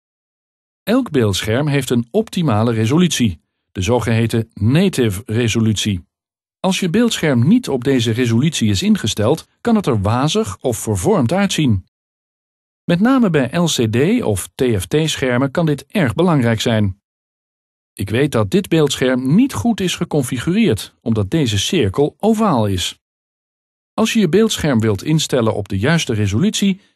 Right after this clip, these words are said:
klik je met de rechtermuisknop op het bureaublad en kies je Schermresolutie. Als het goed is, detecteert Windows automatisch de native resolutie van je beeldscherm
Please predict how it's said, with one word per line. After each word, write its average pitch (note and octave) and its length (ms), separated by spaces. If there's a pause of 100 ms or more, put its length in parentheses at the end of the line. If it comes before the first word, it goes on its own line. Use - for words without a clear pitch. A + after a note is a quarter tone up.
(160)
klik A#3 220
je E3 140
met C3+ 140
de G2 100
rechtermuisknop C3+ 920
op A2 120
het F2+ 160
bureaublad D#3 600 (180)
en A3 140
kies C3+ 280
je - 200 (180)
Schermresolutie. A2 1200 (920)
Als G3+ 120
het D#3 100
goed B3 200
is, A3 180
detecteert C#3+ 600
Windows C#3+ 420
automatisch D#3+ 760
de D3 200
native C3+ 640
resolutie A2+ 600
van G#2 140
je A#2 80
beeldscherm E3 560